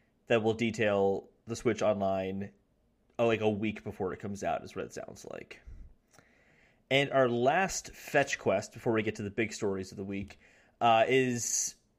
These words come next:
that there's a new P S four model, uh, with the model number C U H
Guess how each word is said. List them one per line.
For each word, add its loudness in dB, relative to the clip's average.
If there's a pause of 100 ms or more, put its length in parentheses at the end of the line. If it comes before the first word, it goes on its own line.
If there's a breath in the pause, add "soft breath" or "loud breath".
that -2
there's 2
a -4
new 0
P 0
S -2
four 2
model, 0 (140)
uh, 2
with -4
the -10
model 2
number 0
C -10
U -2
H -2